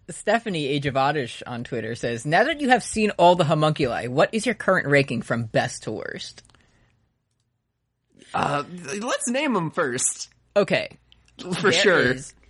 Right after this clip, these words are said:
Speaker 1: I think, yeah, we've seen all, so we have, uh, let's, so best to worst, hmm, I don't know, Envy's up there, Pride, Gre-, no, Greed is my favorite.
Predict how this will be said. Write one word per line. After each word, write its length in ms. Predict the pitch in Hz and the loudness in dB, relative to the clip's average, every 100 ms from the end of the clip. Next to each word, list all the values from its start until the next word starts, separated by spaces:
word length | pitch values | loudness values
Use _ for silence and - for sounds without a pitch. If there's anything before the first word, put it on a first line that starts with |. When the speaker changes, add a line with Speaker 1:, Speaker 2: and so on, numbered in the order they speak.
| _ | _
Speaker 1:
I 80 | 196 | 0
think, 240 | - 494 - | 4 2 0
yeah, 200 | 247 466 147 | 0 2 2
we've 120 | 160 | 0
seen 140 | 240 | 0
all, 120 | 240 | 0
so 380 | 147 175 156 160 _ _ | 2 0 0 -2 _ _
we 160 | - 160 | -4 2
have, 420 | 156 147 127 123 - | 4 4 2 -2 -4
uh, 520 | 139 127 123 117 87 - _ _ _ | -2 0 0 0 -2 -4 _ _ _
let's, 320 | 156 - - - | -2 -2 -4 -12
so 240 | - 190 | 0 2
best 420 | 151 208 269 - | 4 4 2 -2
to 100 | - | -2
worst, 520 | 262 147 131 - - - _ _ _ _ _ - _ | 2 2 0 -8 -16 -20 _ _ _ _ _ -20 _
hmm, 200 | 151 131 | -8 -6
I 80 | 117 | -2
don't 100 | 143 | -2
know, 60 | 123 | -2
Envy's 440 | 151 190 190 180 | -2 0 0 2
up 160 | 165 151 | 2 4
there, 380 | 170 151 160 156 - _ _ _ - - - - - | 6 6 6 2 -12 _ _ _ -20 -20 -20 -20 -2
Pride, 640 | 180 160 117 113 127 196 - - - - - - | 4 6 6 2 -2 -4 -10 -20 -20 -20 -18 -8
Gre-, 160 | 180 285 233 | -2 0 4
no, 280 | 233 226 | 6 6
Greed 280 | 190 185 180 | 6 6 6
is 100 | 156 | 4
my 120 | 139 110 | 0 -4
favorite. 420 | 104 101 98 | -6 -10 -12